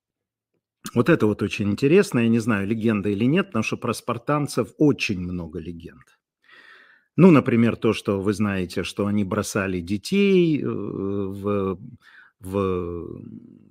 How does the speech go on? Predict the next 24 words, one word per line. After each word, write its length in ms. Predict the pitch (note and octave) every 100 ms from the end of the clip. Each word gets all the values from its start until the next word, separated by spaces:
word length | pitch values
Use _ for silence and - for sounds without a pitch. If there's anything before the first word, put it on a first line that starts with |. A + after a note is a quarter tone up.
| -
пропасть, 600 | C3 A2+ G2+ F#2 - -
э, 240 | G2 F#2 F#2+
неполноценных. 960 | G#2+ - G#2 G#2 G#2 - F#2 F2 E2 -
Ну, 80 |
в 40 | D#3+
общем, 220 | - G2
коро-, 300 | - G#2 F2+ -
короче 360 | B2 B2 -
говоря, 440 | G2 G2+ A#2+ D3 D3 - - - _ _ -
э, 40 | A2+ - - - -
они 220 | A2+ B2
не 120 | A2+
бросали 500 | A2 A#2 - C#2+ C#2+
детей. 360 | - E2+ - _ _ _ _ _ _ _ _ _ - -
Э, 140 | B2 A#2
с 100 | G2
детства 580 | D3+ G3+ - A2 A2
спартанцев 680 | G2 - A#2 C3+ E3+ D#3+ B2+
учили 320 | A2 - D3
говорить 420 | B2 G#2+ A2+ B2+ -
коротко 440 | A#2 B2 B2 B2+
и 60 | A#2+
по 180 | A#2+
делу. 400 | A#2 E2+ D2+ D2